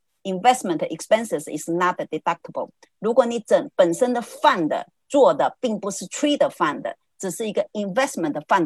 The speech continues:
的话呢，所有的investment expenses non-deductible，但是你可以report在，在里头，你report在thirteen W那个框框里面，在thirteen W那个框框里头呢，同时你要写注这个是 subject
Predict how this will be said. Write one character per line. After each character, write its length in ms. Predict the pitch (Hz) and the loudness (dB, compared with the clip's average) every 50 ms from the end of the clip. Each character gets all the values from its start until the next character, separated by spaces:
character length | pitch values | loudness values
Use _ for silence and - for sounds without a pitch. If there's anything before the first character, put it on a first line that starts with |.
| 139 131 | 0 -2
的 80 | 147 | -4
话 200 | 151 - 190 170 | -2 0 2 2
呢， 220 | 156 156 147 143 160 | 2 2 0 -2 -4
所 280 | - - - 196 202 | -6 -6 -2 -2 0
有 160 | 220 220 196 170 | 0 0 -4 -6
的 80 | 180 | -6
investment 600 | 170 185 180 165 214 214 214 - 175 160 147 139 | -6 -6 -4 -2 -2 -2 -2 -4 -4 -4 -4 -6
expenses 600 | - - - - 196 214 220 202 143 143 - - - _ _ _ _ | -8 -8 -6 -6 -6 -4 -6 -6 -8 -6 -8 -12 -14 _ _ _ _
non-deductible， 840 | - 185 196 208 208 - 190 - - 202 - - - - - - - _ | -4 -4 -2 -2 -4 -6 -4 -2 -2 -2 -2 -4 -10 -10 -10 -10 -8 _
但 160 | - 202 196 | -4 -2 -2
是 100 | - - | -2 -2
你 140 | 190 175 170 | -2 -2 -2
可 160 | 170 - 240 | 0 2 0
以 60 | 233 | 0
report 640 | 196 180 165 - - - - 262 185 170 - - - - _ _ _ _ _ _ | 2 0 -4 -4 -2 2 4 4 4 4 0 -4 -8 -8 _ _ _ _ _ _
在， 220 | - 208 165 139 - | -2 -2 -2 -2 -2
在 140 | - 202 170 | 0 0 0
里 140 | 156 - - | 0 -2 -6
头， 260 | - - 135 131 - _ _ _ _ _ _ | -6 -6 -6 -6 -8 _ _ _ _ _ _
你 100 | - 220 | -4 -2
report 500 | 208 196 196 180 - 302 277 - 285 - | 0 0 -2 2 6 6 8 8 8 6
在 240 | - 214 185 175 175 | 4 4 4 4 4
thirteen 380 | 175 - 226 220 214 240 220 | 2 2 -2 -2 -2 -4 -2
W 420 | 214 - 233 - 175 160 - - - _ _ _ _ _ _ _ _ _ _ _ _ _ _ _ _ _ _ | 2 2 2 2 0 -2 -4 -4 -8 _ _ _ _ _ _ _ _ _ _ _ _ _ _ _ _ _ _
那 180 | - - 220 220 | 2 2 4 4
个 140 | 208 208 208 | 4 2 2
框 200 | - - 214 220 | 2 0 0 0
框 180 | 220 220 214 196 | 0 0 0 0
里 80 | 139 | -2
面， 280 | 120 - 156 139 127 165 - _ _ _ _ _ | -2 -2 -4 -4 -4 -8 -14 _ _ _ _ _
在 160 | - 220 202 | 0 2 2
thirteen 340 | 214 214 277 269 254 277 277 | 2 4 2 4 4 2 2
W 320 | - 269 269 247 220 190 180 | 2 2 2 2 0 -2 -2
那 120 | 185 190 | -2 -2
个 180 | 185 208 185 165 | 2 2 2 2
框 240 | - - 247 240 | 2 0 0 0
框 160 | 240 269 247 240 | 2 0 0 0
里 100 | 185 160 | -2 -2
头 180 | - 151 143 | -2 -2 -2
呢， 160 | 170 180 180 | 0 0 -2
同 180 | 180 - 190 202 | -2 -4 -6 -8
时 140 | 208 - 208 | -6 -6 -4
你 120 | 185 165 | -2 0
要 100 | 165 175 | 0 0
写 240 | 202 - - 214 247 | -2 -2 -2 -4 -2
注 260 | - 208 196 147 - - _ _ _ _ | -2 -2 -2 -2 -4 -8 _ _ _ _
这 100 | - 233 | -2 -2
个 80 | 190 196 | 0 -2
是 140 | - 202 | -4 -6
subject 420 | 185 - - 240 - - - 175 | -4 -2 0 0 0 0 -4 -4